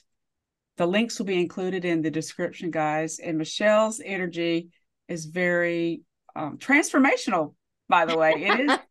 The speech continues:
Speaker 1: it's very positive, and I think that's what we need. You can do it. You can get through anything. She's a great example of believing in it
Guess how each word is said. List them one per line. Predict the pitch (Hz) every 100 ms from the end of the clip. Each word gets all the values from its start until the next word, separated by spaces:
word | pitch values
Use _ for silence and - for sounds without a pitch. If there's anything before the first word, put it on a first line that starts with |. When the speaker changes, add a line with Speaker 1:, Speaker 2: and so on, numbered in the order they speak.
| _
Speaker 1:
it's | 480 - -
very | 208 226 240 262 -
positive, | 240 220 240 254 247 247 247
and | - 208
I |
think | 185 214
that's | 196 196
what | 208 175
we | 185
need. | 185 214 220 220 220 - - - -
You | 185
can | 233 208 202
do | 208 196
it. | 196 196 -
You | -
can | 185 214 190
get | 190 190
through | 202 190 180 185 180 _ _ _
anything. | 202 202 202
She's | 180 220 185
a |
great | 175 165 - 170 190 196
example | 180 165 170 160 151 147 147 _ _ _ _ _ _ _ _ -
of | 170 147
believing | 175 185 214 202 185
in | 170 160
it | 156 151 -